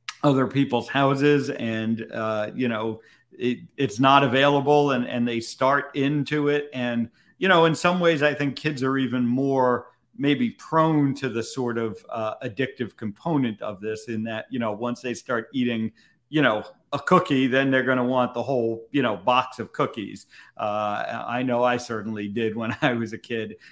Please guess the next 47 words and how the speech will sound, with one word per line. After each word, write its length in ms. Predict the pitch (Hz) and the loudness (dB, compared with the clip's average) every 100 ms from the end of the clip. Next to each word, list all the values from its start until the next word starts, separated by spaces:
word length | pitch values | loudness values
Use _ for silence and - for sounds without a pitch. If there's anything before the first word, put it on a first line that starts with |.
| _ - | _ -8
uh, 340 | 104 104 101 113 | -6 -4 -4 -2
and 120 | 127 | 0
even 240 | 123 110 | 0 -2
when 120 | 113 | -4
I 100 | 113 | -4
was 140 | 113 110 | -4 -2
an 120 | 123 | -2
adult 400 | 120 143 143 139 | 2 4 4 2
until 340 | 120 117 113 | -4 -4 -6
I 140 | 107 110 | -6 -8
changed 360 | - 117 104 | -6 -6 -6
my 180 | 113 107 | -8 -6
ways. 380 | 104 101 101 101 | -6 -8 -10 -10
So, 280 | 117 104 98 _ _ _ | -8 -8 -10 _ _ _
um, 580 | 107 101 101 101 104 117 - | -4 -2 -2 -2 -4 -4 -2
you 120 | 143 | 2
know, 220 | 110 107 - | 2 0 0
I, 240 | 127 131 | 0 0
I 40 | 120 | 0
think 200 | 156 135 | 0 0
it's 180 | 123 | 0
a 60 | 123 | 0
matter 340 | 127 127 120 | 2 2 2
of 100 | 113 | 0
education. 720 | 113 107 104 160 156 - 143 | -2 -4 -4 0 0 0 -2
I 80 | 120 | -2
think 200 | 110 117 | -4 -8
it's 120 | 110 104 | -10 -14
a 100 | 107 | -8
matter 320 | 113 110 110 | -4 -2 -2
of 120 | 98 | -2
giving 280 | 117 117 110 | -4 -2 -4
them 240 | 110 101 | -4 -8
the 120 | - - | -8 -4
tools, 420 | 123 117 110 - _ _ | -2 0 -4 -8 _ _
uh, 220 | - 104 101 | -6 -4 -4
to 180 | 110 | -8
understand, 840 | 120 120 101 - - 123 123 123 123 _ _ - | -2 -2 -2 -12 -2 0 2 0 -2 _ _ -8
and 180 | 113 | -4
then 300 | 113 113 113 | -2 0 -2
just, 360 | 104 135 - - - | 0 -2 -4 -14 0
you 140 | 165 | 4
know, 140 | 131 | 4
making 360 | 135 131 131 131 | 4 0 0 0
them 200 | 127 123 | 0 0
attuned 560 | 110 - 127 123 117 107 | -2 -2 0 2 2 -2
to 420 | 120 113 113 107 | -4 -2 -2 -6